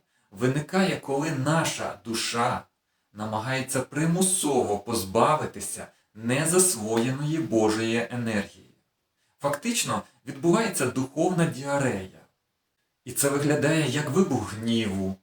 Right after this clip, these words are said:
страху, агресії, істерики, нецензурної лайки, прокльонів, або може бути у формі неадекватної поведінки, що причиняє біль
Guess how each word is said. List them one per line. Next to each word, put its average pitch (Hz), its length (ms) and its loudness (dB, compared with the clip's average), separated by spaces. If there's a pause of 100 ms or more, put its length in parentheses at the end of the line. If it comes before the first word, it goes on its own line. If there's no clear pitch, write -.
страху, 110 680 2
агресії, 113 960 2 (140)
істерики, 123 880 2 (160)
нецензурної 139 640 0
лайки, 127 680 0 (180)
прокльонів, 120 720 0 (200)
або 156 240 2
може 160 260 0
бути 160 440 -2
у - 120 -8
формі 160 560 0 (140)
неадекватної 127 720 0
поведінки, 104 800 -2 (1900)
що - 260 -2
причиняє 123 560 0
біль 104 480 -2